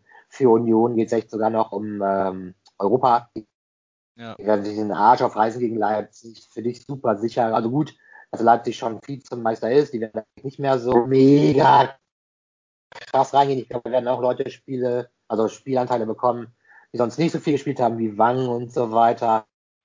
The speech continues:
Speaker 1: Ähm, deswegen glaube ich, werden meine Leipziger beispielsweise da auch wieder wahrscheinlich alle nicht spielen, äh, sondern eher die zweite Garde, weil die einfach eben Vizemeister sind.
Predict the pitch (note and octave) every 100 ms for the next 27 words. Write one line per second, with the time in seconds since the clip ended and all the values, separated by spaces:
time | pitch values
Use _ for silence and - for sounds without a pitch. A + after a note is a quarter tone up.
0 | - A#2+ A#2 A#2 A2+ A2+ A2+ G#2+ G#2+ G#2+
1 | G2+ A#2+ A#2+ B2 A#2+ B2+ A#2+ C#3 D#3 D3
2 | C#3+ C#3 B2 C3 A#2+ D3 C3 A#2 C#3+ D3+
3 | D#3 D#3 D#3 C3+ A#2+ D#3+ - - F3 F3+
4 | F3+ C#3 C#3 C#3 C3 C3+ C3 B2 _ _
5 | _ _ _ _ _ C3+ C3 A2+ A2+ A#2+
6 | A#2+ A2 - C3+ D3+ D#3 C#3+ C#3 C#3+ C#3+
7 | B2 B2 A#2+ A#2 A#2+ A#2 G#2+ A#2 G#2 B2
8 | A2+ C3 A#2+ B2 A#2 G#2+ C#3+ F#3+ -